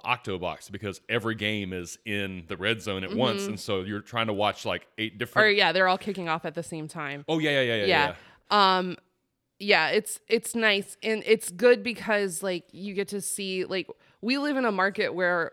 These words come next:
Speaker 2: our, one of our favorite teams is not normally broadcast.
Speaker 1: Yeah.
Speaker 2: So we're able to see those games.
Speaker 1: Yeah,
Speaker 2: Or
Speaker 1: without,
Speaker 2: at least part of the
Speaker 1: without
Speaker 2: games.
Speaker 1: having to get the Sunday ticket,
Speaker 2: Can
Speaker 1: which is, like,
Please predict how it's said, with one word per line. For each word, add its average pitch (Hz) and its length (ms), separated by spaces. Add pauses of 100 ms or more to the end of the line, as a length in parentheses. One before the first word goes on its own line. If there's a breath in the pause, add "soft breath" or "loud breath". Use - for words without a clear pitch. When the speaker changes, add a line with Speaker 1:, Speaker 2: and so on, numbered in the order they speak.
(120)
Speaker 2:
our, 165 260
one 180 180
of 175 120
our 170 120
favorite 165 380
teams 156 380
is 151 160
not 147 420 (380)
normally 160 400
broadcast. 180 760
Speaker 1:
Yeah. 85 200 (160)
Speaker 2:
So - 180
we're 202 140
able 156 240
to 151 80
see 139 180
those 123 220
games. - 480
Speaker 1:
Yeah, - 160
Speaker 2:
Or 202 60
Speaker 1:
without, 160 160
Speaker 2:
at 220 80
least 233 200
part 156 240 (140)
of 131 60
the 127 40
Speaker 1:
without 151 220
Speaker 2:
games. 151 100
Speaker 1:
having 143 200
to 117 60
get 120 220
the 98 80
Sunday 110 320
ticket, 95 360
Speaker 2:
Can 247 140
Speaker 1:
which 226 80
is, 90 120
like, 92 240